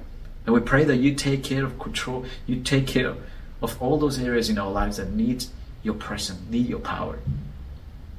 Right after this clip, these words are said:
Holy Spirit, I pray that you take care of every single heart that is listening to this message. I pray for every need that we have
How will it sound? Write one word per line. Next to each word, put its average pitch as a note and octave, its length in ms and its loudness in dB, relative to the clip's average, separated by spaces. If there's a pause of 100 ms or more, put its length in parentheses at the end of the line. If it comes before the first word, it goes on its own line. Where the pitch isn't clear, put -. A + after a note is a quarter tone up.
(140)
Holy - 260 0
Spirit, - 340 0 (440)
I - 40 0
pray C3+ 200 2
that D3 120 4
you B2+ 160 4
take A#2+ 240 2
care A#2+ 180 -2
of A2 200 -4
every B2 200 0
single A#2 320 -4
heart G#2+ 280 0
that G2+ 120 -4
is G2+ 220 -4 (280)
listening B2 360 2
to - 100 -4
this G#2+ 200 0
message. - 460 -2 (640)
I A2 80 0
pray B2 160 6
for B2+ 140 4
every C3 220 4
need B2+ 320 4
that G2 140 -2
we F#2 100 -2
have F2 280 -6